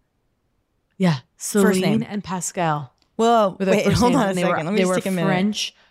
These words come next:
Speaker 1: twins, and they had mac lip gloss.
Speaker 2: Both girls.
Speaker 1: And I will never be the same, yes.
Speaker 2: Both girls. One of them named Pascal,
Speaker 1: Both girls.
Speaker 2: and the other one named what? Cynthia?
Speaker 1: Celine and Pas-, Celine.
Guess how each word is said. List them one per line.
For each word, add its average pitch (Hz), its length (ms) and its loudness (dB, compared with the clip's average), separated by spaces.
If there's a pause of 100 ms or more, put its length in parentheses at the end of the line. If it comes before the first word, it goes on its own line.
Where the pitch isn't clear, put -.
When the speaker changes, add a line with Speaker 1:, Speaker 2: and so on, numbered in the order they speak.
(120)
Speaker 1:
twins, 156 640 -2 (460)
and 185 140 4
they 180 80 2
had 160 360 -4
mac 156 520 -6
lip 175 240 -8
gloss. 135 500 -8
Speaker 2:
Both 190 240 -2
girls. 160 440 -6 (520)
Speaker 1:
And 170 160 0
I 160 60 -2
will 160 100 -4
never 156 240 -6
be 147 80 -8
the 143 80 -10
same, 143 240 -14
yes. - 220 -16
Speaker 2:
Both 202 220 -2
girls. 139 340 -4
One 180 160 -4
of 180 40 -2
them 180 140 -2
named 165 180 -4
Pascal, 165 360 0
Speaker 1:
Both 170 160 -2
girls. 151 180 -2
Speaker 2:
and 180 100 -2
the 180 60 -2
other 175 140 -2
one 180 100 -2
named 170 200 -2
what? 202 180 -4
Cynthia? 170 380 0
Speaker 1:
Celine 175 160 0
and 175 100 -4
Pas-, 165 300 -10 (220)
Celine. 170 680 -2